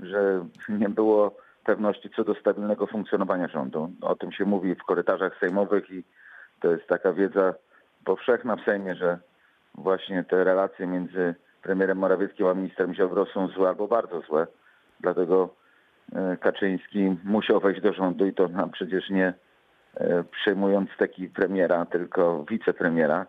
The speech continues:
Bardziej po to, żeby pilnować, e, e, tych relacji i żeby pilnować, e, stabilnej sytuacji wewnątrz, e, i żeby, żeby, żeby pilnować ministra Ziobrę i jego postępowań. Dlatego jest tam, jest w rządzie. Przecież nie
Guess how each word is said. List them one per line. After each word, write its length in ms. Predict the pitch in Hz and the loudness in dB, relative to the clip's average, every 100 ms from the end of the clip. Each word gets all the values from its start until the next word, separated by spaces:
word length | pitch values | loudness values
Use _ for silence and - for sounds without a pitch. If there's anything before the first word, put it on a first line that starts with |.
| _ - _ - | _ -20 _ -2
Bardziej 300 | 117 120 127 | -2 -2 0
po 120 | 131 | 0
to, 100 | 127 | 2
żeby 200 | 131 120 | 2 2
pilnować, 800 | 123 120 127 120 117 - - 123 | 2 2 4 4 2 -2 -10 -2
e, 280 | 110 107 104 - _ _ _ - 92 | 0 0 -2 -10 _ _ _ -10 -4
e, 440 | 101 98 98 95 - | -2 0 0 -2 -4
tych 160 | - 107 | -2 2
relacji 840 | 104 101 117 113 - 107 104 87 92 | 2 2 2 -2 -14 -14 -12 -12 -8
i 60 | |
żeby 280 | 101 92 101 | -4 0 0
pilnować, 760 | - 101 107 101 101 - - 104 | 0 2 4 4 2 0 -6 0
e, 40 | 95 92 87 67 - - | 2 2 2 -2 -8 -8
stabilnej 480 | - 104 101 98 - - | -2 0 0 0 0 0
sytuacji 400 | 104 107 98 104 | 2 2 2 0
wewnątrz, 540 | 98 90 98 - - _ - - - _ - | 0 0 -4 -4 -12 _ -20 -20 -20 _ -2
e, 160 | 92 | 0
i 100 | - | 2
żeby, 280 | 101 101 104 - 98 | 2 0 -2 0 0
żeby, 360 | 98 98 107 101 - _ - | 2 2 2 2 -4 _ -6
żeby 240 | - 95 92 | 0 0 0
pilnować 460 | 110 104 104 101 | 2 2 2 0
ministra 380 | 104 104 - 101 | -2 -4 0 0
Ziobrę 420 | 101 82 80 82 - _ _ | 0 0 2 0 -2 _ _
i 40 | 95 | 2
jego 240 | 98 98 | 2 2
postępowań. 720 | - 92 - 90 82 80 87 98 _ - - - | -2 -4 -2 0 2 2 0 -2 _ -20 -18 -2
Dlatego 360 | 95 101 101 | -2 0 0
jest 160 | 101 - | 0 2
tam, 340 | 98 104 104 - | -2 -2 -8 -4
jest 280 | 101 - | -4 -4
w 60 | - | -2
rządzie. 320 | 127 113 98 | 0 0 -2
Przecież 340 | - - 87 95 | -10 -12 -10 -2
nie 220 | 92 | 0